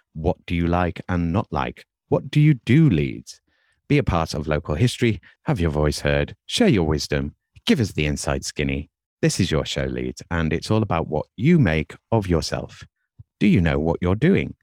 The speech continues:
If you do, then come and tell me all about it. Come on Working Hours, even if you don't know what you're doing.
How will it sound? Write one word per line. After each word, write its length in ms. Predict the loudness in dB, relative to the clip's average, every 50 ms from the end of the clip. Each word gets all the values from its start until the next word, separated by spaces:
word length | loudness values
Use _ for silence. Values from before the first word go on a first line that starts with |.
| _ _ _ _ _ _ _ _
If 160 | -12 -8 -6
you 60 | -6
do, 300 | -4 -2 -2 -2 -2 -4 -6 _
then 240 | -2 -2 -2 -2 -4
come 220 | -6 -6 -4 -4 -4
and 80 | -4
tell 160 | -4 -4 -2
me 160 | -2 0 0 0
all 140 | 0 -2
about 300 | -2 0 -2 -2 0 0
it. 140 | 0 -2 -2 -4 _ _ _ _
Come 160 | -4 -2 0
on 80 | 0 0
Working 340 | 0 0 -2 -2 -2 -2 0
Hours, 280 | 0 0 0 2 0
even 180 | 0 2 2 0
if 180 | 0 0 -4
you 60 | -2 0
don't 220 | 2 2 2 0
know 180 | 0 -2 -2 -2
what 160 | -4 -4 -4
you're 140 | -6 -6 -4
doing. 280 | -4 -4 -4 -4 -8